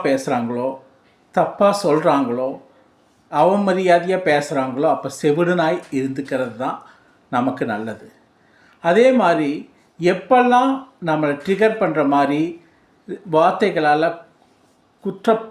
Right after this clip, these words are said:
அதாவது வார்த்தைகளால் வந்து குற்றம் கண்டுபிடிச்சு பேசுறது, ஃபால்ட் சொல்றது, தவறுகளை அதிகமாக பர்பஸ்ஃபுல்லா சொல்றது, அப்படியெல்லாம் இருக்கும்போது ஊமையா இருந்துருங்க. So, இந்த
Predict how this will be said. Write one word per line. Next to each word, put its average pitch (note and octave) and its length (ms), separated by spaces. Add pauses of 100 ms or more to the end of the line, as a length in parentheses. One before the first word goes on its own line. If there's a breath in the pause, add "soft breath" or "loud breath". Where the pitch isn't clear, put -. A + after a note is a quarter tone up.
(120)
அதாவது D#3+ 360
வார்த்தைகளால் F3+ 720
வந்து D#3 340
குற்றம் G3 440
கண்டுபிடிச்சு D3+ 580
பேசுறது, C#3 580 (1080 soft breath)
ஃபால்ட் G3 440
சொல்றது, C3+ 560 (600)
தவறுகளை F#3+ 640 (200)
அதிகமாக F#3 840 (200)
பர்பஸ்ஃபுல்லா G#3+ 800
சொல்றது, C3+ 540 (640 loud breath)
அப்படியெல்லாம் B3+ 520
இருக்கும்போது G3 640 (160)
ஊமையா A3+ 480
இருந்துருங்க. B2 440 (580 soft breath)
So, - 180
இந்த C#3+ 260